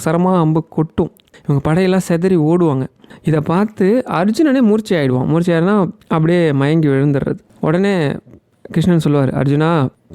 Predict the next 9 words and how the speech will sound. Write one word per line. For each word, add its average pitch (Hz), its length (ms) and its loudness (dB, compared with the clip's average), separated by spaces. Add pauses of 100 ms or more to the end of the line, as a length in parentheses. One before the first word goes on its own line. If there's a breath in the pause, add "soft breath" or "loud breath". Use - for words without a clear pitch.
போர் 175 280 0
வந்து 170 520 0 (120)
வேற 151 240 0
மாதிரி 160 180 0
போயிட்டு 156 300 -2
இருக்கு. 139 200 0
என்ன 151 160 0
பண்ணிட்டு 151 300 0
இருக்க?" 135 280 -2